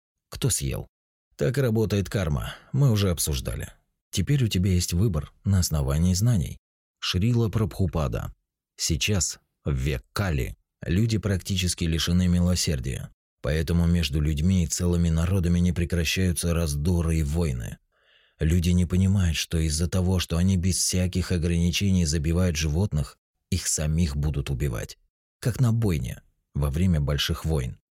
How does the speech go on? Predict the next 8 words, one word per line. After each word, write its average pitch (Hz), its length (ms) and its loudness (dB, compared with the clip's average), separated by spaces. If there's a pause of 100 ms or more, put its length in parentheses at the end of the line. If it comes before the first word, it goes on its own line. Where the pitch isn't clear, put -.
(120)
Это 120 220 0
особенно 101 480 2
хорошо 92 320 0
видно 95 300 2
на 90 120 4
примере 92 440 2
западных 85 580 0
стран. - 480 -4